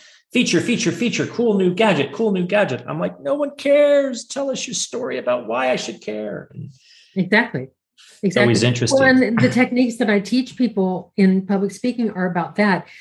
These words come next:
Speaker 2: You know, people, if you're really up close and personal to the, the thing that you've been building for five years or ten years or a lifetime or whatever, all you wanna do is talk about the cool little thing that it does. And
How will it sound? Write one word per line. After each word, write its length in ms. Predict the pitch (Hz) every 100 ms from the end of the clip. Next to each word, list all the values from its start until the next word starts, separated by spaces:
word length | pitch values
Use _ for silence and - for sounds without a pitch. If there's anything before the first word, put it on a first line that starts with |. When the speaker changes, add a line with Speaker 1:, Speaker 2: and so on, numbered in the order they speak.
| - -
Speaker 2:
You 100 | 214
know, 80 |
people, 480 | 208 240 240 220 185
if 240 | 208 - 220
you're 200 | 269 294
really 300 | 269 247 240
up 180 | 196 -
close 340 | - 220 214
and 160 | 196 180
personal 380 | 202 190 190 180
to 140 | -
the, 240 | 170 170 170 - - _
the 100 | 190
thing 240 | 180 214 208
that 100 | 190
you've 200 | 190 175
been 160 | 180
building 380 | 175 180 180 185
for 140 | 185
five 380 | 180 - 170 165
years 320 | 165 165 165
or 60 | 165
ten 340 | 160 170 165
years 280 | 165 160 170
or 140 | 170 151
a 60 |
lifetime 680 | 151 156 165 - 165 156 156
or 40 |
whatever, 500 | 151 160 185 185 156 - _ _
all 200 | 208 208
you 140 | 208
wanna 200 | 196 180
do 240 | 175 190 196
is 140 | 160
talk 280 | - 175 170
about 260 | 160 156 160
the 80 | 170
cool 320 | - 190 175
little 360 | 165 160 170 160 _ _
thing 260 | 220 233 175
that 120 | 151
it 140 | 139
does. 360 | 147 127 - - - - _ _ _ -
And 520 | 202 185 185 185 -